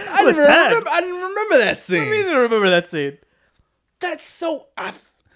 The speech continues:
Speaker 1: it was so insignificant. Like,
Speaker 2: Man
Speaker 1: that's not at all what I
Speaker 2: suited
Speaker 1: remember.
Speaker 2: up. Go show up to the wedding, produce wine out of water like he was Jesus.
Speaker 1: You know what
Speaker 2: Which
Speaker 1: I
Speaker 2: is a weird kind of feel, but all right.
Speaker 1: was.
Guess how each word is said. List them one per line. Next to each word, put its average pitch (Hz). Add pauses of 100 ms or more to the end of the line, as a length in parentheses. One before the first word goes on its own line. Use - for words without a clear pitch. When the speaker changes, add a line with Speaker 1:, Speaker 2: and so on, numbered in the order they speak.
(920)
Speaker 1:
it 262
was 233
so 220
insignificant. 151
Like, 160
Speaker 2:
Man 175
Speaker 1:
that's 185
not 196
at 175
all 170
what 143
I 139
Speaker 2:
suited 190
Speaker 1:
remember. 208
Speaker 2:
up. - (1400)
Go 190
show 208
up 196
to 180
the 135
wedding, 175 (220)
produce 170
wine 165
out 170
of 123
water 170
like 160
he 143
was 117
Jesus. 160
Speaker 1:
You 196
know 233
what 226
Speaker 2:
Which 208
Speaker 1:
I 196
Speaker 2:
is 156
a 147
weird 175
kind 175
of 156
feel, 165
but 147
all 147
right. 160
Speaker 1:
was. 113